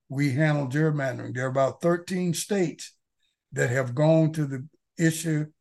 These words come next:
of having a gerrymandering, a redistricting commission that is bipartisan, that is non-political. That's step one. That's not the answer by no means.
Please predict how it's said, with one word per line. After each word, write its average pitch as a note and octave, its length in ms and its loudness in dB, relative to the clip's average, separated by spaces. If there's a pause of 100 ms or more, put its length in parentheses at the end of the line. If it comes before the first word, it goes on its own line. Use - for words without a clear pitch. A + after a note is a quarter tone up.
(320)
of D3+ 220 2
having D#3 500 4
a C3+ 380 0 (320)
gerrymandering, D#3+ 840 4
a D3+ 260 2
redistricting D#3+ 1000 0
commission D3 600 0 (720)
that C3+ 180 -4
is A#2+ 140 -4
bipartisan, D#3 880 4 (600)
that C3+ 140 -4
is A#2+ 160 -6
non-political. D#3+ 960 2 (600)
That's D#3 460 4 (100)
step F3+ 380 4
one. D#3 320 6
That's E3 280 2
not F3 280 0
the G3 240 0
answer G3+ 460 -2
by A#2+ 240 0
no E3 240 0
means. D3+ 520 -6